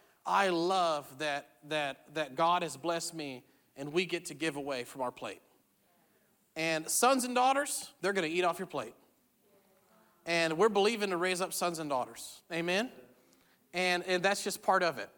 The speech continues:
And, and sometimes the sons and daughters, they're, they're eating off your plate. The next second, they kick you in the leg.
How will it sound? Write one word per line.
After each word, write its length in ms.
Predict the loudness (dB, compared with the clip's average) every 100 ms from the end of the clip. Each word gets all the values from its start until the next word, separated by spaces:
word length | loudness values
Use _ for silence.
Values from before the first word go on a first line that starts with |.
| -4
And, 280 | 0 0
and 140 | 0 2
sometimes 500 | 4 4 4 2 0
the 60 |
sons 220 | 0 0 0
and 80 |
daughters, 300 | 0 0 0
they're, 200 | 0 -2
they're 160 | 2 0
eating 160 | 0 -2
off 160 | -2
your 80 | -2
plate. 240 | 0 0
The 80 | 0
next 200 | -2 -2
second, 240 | -2 -2 -2
they 100 | -4
kick 240 | -4 -2
you 80 | -2
in 60 |
the 80 | 0
leg. 360 | 0 -2 -2